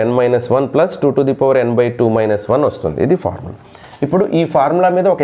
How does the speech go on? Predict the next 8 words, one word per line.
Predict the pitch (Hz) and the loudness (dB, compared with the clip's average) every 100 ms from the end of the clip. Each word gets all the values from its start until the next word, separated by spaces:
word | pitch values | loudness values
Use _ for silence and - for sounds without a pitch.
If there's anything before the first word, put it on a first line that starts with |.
| 113 | -2
ఎగ్జాంపుల్ | 113 135 127 120 | 0 0 0 -2
ఇచ్చి | 120 170 | -2 -4
చూస్తాను. | 120 98 78 73 - _ - - - - - 151 | -4 -4 -12 -14 -20 _ -20 -20 -20 -20 -6 2
ఏం | 202 233 | 2 2
అక్కర్లేదు, | - 156 123 107 139 | 2 0 2 0 0
ఇదే | 202 220 170 | 2 2 2
మనం | 127 110 | 2 2
మార్చేసుకుందాం. | 107 - 92 - 67 78 | 0 -2 -8 -8 -14 -14